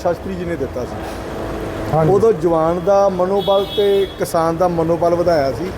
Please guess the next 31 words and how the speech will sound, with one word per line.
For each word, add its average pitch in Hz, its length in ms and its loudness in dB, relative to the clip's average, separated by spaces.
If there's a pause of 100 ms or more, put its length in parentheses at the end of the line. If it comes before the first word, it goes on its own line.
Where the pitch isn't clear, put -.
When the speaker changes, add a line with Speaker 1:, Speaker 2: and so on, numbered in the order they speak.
(360)
Speaker 1:
ਉਦੋਂ 220 260 6
ਫੂਡ 208 420 -4
ਦੀ 220 180 0
ਲੋੜ 190 280 4
ਸੀ। 156 160 -6 (300)
Speaker 2:
ਹਾਂਜੀ। 131 240 -4
Speaker 1:
ਭਾਵੇਂ 190 340 2
ਕਿ 220 140 -2
ਹੁਣ 202 280 0
ਤਾਂ, 190 360 2
ਅ, - 500 -6 (120)
ਸਵੀਟੀ 214 380 -2
ਤੇ 190 480 4
ਜਾਂ 175 360 4 (600)
ਕਿਹੜੀਆਂ 190 260 0
ਕਿਹੜੀਆਂ 190 320 2
ਐਪਾਂ 180 300 2
ਚੱਲ 165 220 2
ਪਈਆਂ, 175 200 2
Speaker 2:
ਹਾਂਜੀ। 123 420 -2
Speaker 1:
ਘਰੇ 202 140 6
ਬੈਠਿਆ 196 360 2
ਆ 190 100 4
ਜਾਂਦਾ। 156 280 0
Speaker 2:
ਹਾਂ। 135 360 -6
Speaker 1:
ਪਰ 202 160 2
ਉਸ 226 340 4
ਵੇਲੇ 220 300 4
ਜਿਹੜਾ 214 220 2
ਭੋਜਨ 185 460 -2
ਹੈ, 170 140 -2